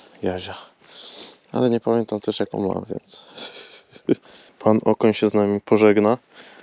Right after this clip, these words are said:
Pa, pa. Teraz za tego bydlaka się biorę.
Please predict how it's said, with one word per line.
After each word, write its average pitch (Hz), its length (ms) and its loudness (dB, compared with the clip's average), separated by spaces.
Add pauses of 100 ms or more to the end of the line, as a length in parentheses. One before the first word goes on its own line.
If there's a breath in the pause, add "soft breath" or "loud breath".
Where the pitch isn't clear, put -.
(400 loud breath)
Pa, - 100 2
pa. 107 280 2 (1400 loud breath)
Teraz 101 260 2
za 107 140 0
tego 110 260 6
bydlaka 95 420 -2
się 107 140 0
biorę. 95 260 2